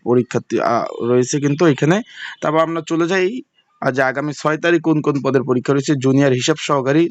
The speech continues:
ছয়শো ঊনত্রিশ জন পরীক্ষার্থী, তারপর জুনিয়র নিরাপত্তা পরিদর্শক আটশোশো আটত্রিশ জন পরীক্ষার্থী, তারপর জুনিয়র প্রশাস-, আহ, প্রশাসনিক সহকারী তিন হাজার সাতশো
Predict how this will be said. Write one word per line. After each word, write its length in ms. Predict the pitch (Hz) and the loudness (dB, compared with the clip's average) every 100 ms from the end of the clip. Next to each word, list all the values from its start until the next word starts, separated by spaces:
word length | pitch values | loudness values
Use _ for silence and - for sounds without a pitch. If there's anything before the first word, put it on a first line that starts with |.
| - | 0
ছয়শো 460 | 139 139 - 151 156 - - _ 175 | 0 2 2 0 0 -8 -20 _ 2
ঊনত্রিশ 380 | 185 175 180 | 4 4 2
জন 160 | 147 131 | 2 0
পরীক্ষার্থী, 680 | 120 120 - 120 - 165 185 - - _ - | 0 -2 0 -2 2 4 2 -4 -20 _ -4
তারপর 220 | 127 135 | 0 0
জুনিয়র 360 | 127 139 151 | 0 0 2
নিরাপত্তা 460 | 135 139 147 156 160 | 4 2 2 0 -2
পরিদর্শক 720 | 147 143 139 143 139 - 151 - | -2 -2 -2 0 0 -2 -2 -2
আটশোশো 420 | 135 - 143 139 | -4 -2 -6 -2
আটত্রিশ 360 | 131 131 147 131 | -2 0 0 2
জন 160 | 131 117 | 0 0
পরীক্ষার্থী, 600 | 113 113 120 131 156 180 - - - - | -2 -2 -4 2 2 2 -2 -18 -20 -6
তারপর 300 | 143 139 143 | -4 -2 -2
জুনিয়র 400 | 127 147 160 156 - | 0 2 4 2 -2
প্রশাস-, 500 | 147 151 147 156 120 | -4 -4 0 -2 2
আহ, 180 | 131 127 | 2 2
প্রশাসনিক 640 | - 147 156 - 160 156 | 0 -2 -2 0 0 0
সহকারী 440 | - 139 120 113 120 - - - 143 | 2 0 0 -4 -8 -14 -20 -4 2
তিন 160 | 156 | 2
হাজার 180 | 147 147 | 2 -2
সাতশো 680 | - 135 131 - 160 165 | -2 -4 -4 -2 0 -2